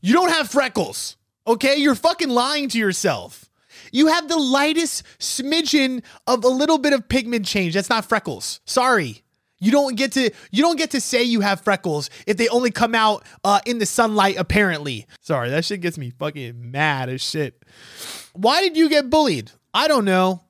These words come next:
A lot of people just said I looked annoying, and I was annoying. <laughs> Well, fuck it, I guess own it.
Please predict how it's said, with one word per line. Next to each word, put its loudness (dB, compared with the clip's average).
A 0
lot 2
of -2
people 2
just 0
said 0
I 2
looked 0
annoying, 0
and 0
I 4
was 2
annoying. -8
<laughs> -20
Well, 2
fuck 2
it, 2
I 2
guess 2
own 2
it. -4